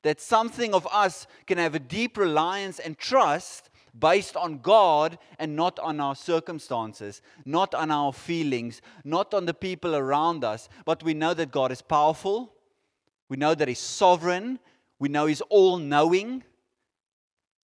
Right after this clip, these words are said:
He's everywhere, and based on that, based on knowing Christ, we can have great faith. But the thing is, we come to a place in our life where we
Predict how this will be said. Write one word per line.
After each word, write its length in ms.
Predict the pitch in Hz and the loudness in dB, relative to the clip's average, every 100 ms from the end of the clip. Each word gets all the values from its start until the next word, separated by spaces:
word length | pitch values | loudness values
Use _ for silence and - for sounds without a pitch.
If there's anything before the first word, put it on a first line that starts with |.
| _ _ _ _ | _ _ _ _
He's 200 | - 151 - | -10 -10 -4
everywhere, 640 | 180 170 202 175 165 220 254 _ _ _ _ _ _ | -2 -2 0 0 0 -4 -12 _ _ _ _ _ _
and 220 | 160 123 | -14 -2
based 360 | 143 190 240 - | 2 4 2 -4
on 200 | 170 147 | -4 -2
that, 460 | 156 170 - - - _ _ | 0 0 -4 -14 -20 _ _
based 340 | 160 220 - | 2 2 0
on 140 | 196 156 | -6 -2
knowing 280 | 151 156 151 | -2 -2 -6
Christ, 680 | - 190 208 139 113 - _ _ | -12 -6 -4 -4 -8 -18 _ _
we 180 | - 165 | -6 -6
can 140 | - 143 | -4 -4
have 240 | 131 - | -6 -6
great 360 | - 135 147 - | -4 -2 -2 -6
faith. 500 | - 95 87 - _ _ _ _ _ _ _ _ _ _ _ _ _ _ _ _ _ _ - | -10 -10 -12 -20 _ _ _ _ _ _ _ _ _ _ _ _ _ _ _ _ _ _ -12
But 100 | 147 | -10
the 100 | 160 | -8
thing 300 | - 214 202 | -4 -4 -2
is, 400 | 196 139 113 - - _ _ _ _ _ _ _ _ _ | -2 -4 -6 -16 -20 _ _ _ _ _ _ _ _ _
we 120 | 135 | -12
come 220 | 135 175 180 | -6 -6 -4
to 100 | 170 | -6
a 40 | |
place 320 | 147 165 160 | -2 -2 -2
in 80 | 156 | -4
our 100 | 135 | -2
life 360 | 127 131 123 135 | 0 0 -2 -4
where 160 | 127 | -4
we 400 | 127 131 123 120 | -4 -6 -6 -10